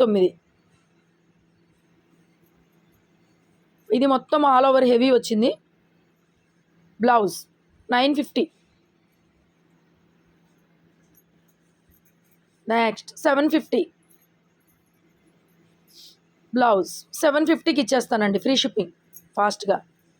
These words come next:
నెక్స్ట్ ఎయిట్ ఫిఫ్టీ అండి. డబల్ కలర్ కాంబినేషన్ బోర్డరు, పింక్ బ్లౌజ్, ఎయిట్ ఫిఫ్టీ.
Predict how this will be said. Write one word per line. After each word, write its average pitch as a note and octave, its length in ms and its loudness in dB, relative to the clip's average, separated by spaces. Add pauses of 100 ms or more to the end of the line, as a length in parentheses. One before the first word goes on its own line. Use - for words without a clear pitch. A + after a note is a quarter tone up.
(680)
నెక్స్ట్ - 520 -4
ఎయిట్ C#4 160 0
ఫిఫ్టీ C#4+ 360 -2
అండి. F3 220 -4 (960)
డబల్ C#4 200 2
కలర్ D#4 220 2 (100)
కాంబినేషన్ B3+ 560 0
బోర్డరు, A#3 420 2 (120)
పింక్ B3+ 220 0
బ్లౌజ్, G#3 320 2
ఎయిట్ C#4 340 0
ఫిఫ్టీ. - 240 -2